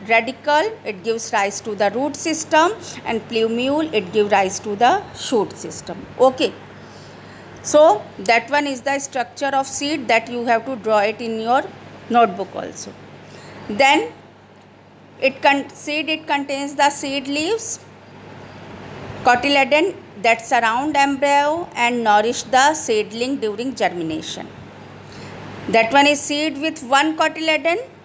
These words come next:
when the seed is divided into two equal halves, that one is known as the dicot seed, and which contains only single cotyledon, that one is monocot, like that one is the example maize and rice, okay.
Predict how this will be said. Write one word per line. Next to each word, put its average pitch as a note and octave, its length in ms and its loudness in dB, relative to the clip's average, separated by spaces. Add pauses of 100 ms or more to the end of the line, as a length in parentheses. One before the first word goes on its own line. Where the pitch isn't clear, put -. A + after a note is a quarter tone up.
(140)
when B3 160 -2
the C4+ 120 0
seed C4+ 260 -6
is C#4 140 -6
divided B3 440 2
into C4+ 320 -4
two D#4 140 2
equal G#3+ 340 0
halves, E3+ 260 -2
that A#3+ 220 2
one C#4 140 -2
is C#4 180 -4
known B3+ 220 0
as B3+ 140 0
the C#4 120 0
dicot G#3 560 2
seed, D3+ 280 -16 (540)
and A#3 200 -4
which B3 200 -8
contains B3 480 -2
only B3+ 260 0
single D4+ 560 2 (200)
cotyledon, A3+ 720 2 (300)
that A3+ 180 2
one B3+ 120 -2
is C4+ 180 -4
monocot, A3 640 2
like F#3+ 240 2
that G#3 200 -2
one A3+ 120 -2
is A3 140 -8
the B3 140 4
example G3+ 640 0
maize G#3+ 400 0
and A#3+ 220 -2
rice, D#3 460 0
okay. A#3 380 0